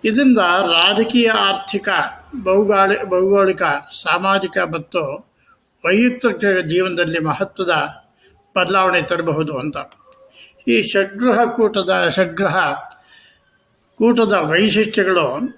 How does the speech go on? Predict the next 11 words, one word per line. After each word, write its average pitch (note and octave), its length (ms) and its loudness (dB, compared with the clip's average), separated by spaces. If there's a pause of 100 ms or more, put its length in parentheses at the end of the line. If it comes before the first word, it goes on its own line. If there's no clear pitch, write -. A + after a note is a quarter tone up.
(220)
ಈ G#3+ 380 0
ಗ್ರಹಗಳ G#3+ 520 2
ಸಮೂಹವು F3+ 1000 -2 (320)
ಸಾಮಾನ್ಯವಾಗಿ G#3+ 840 0
ಅತ್ಯಂತ A3+ 760 0
ಮಹತ್ವದ F#3+ 1040 0 (400)
ಬದಲಾವಣೆಗಳನ್ನು F3+ 920 0
ತರುತ್ತೆ. C#3+ 480 -8 (720)
ಸೂರ್ಯ G#3 500 2 (1160)
ಆಡಳಿತ, A3+ 540 2 (400)
ಸರ್ಕಾರ, F#3+ 540 0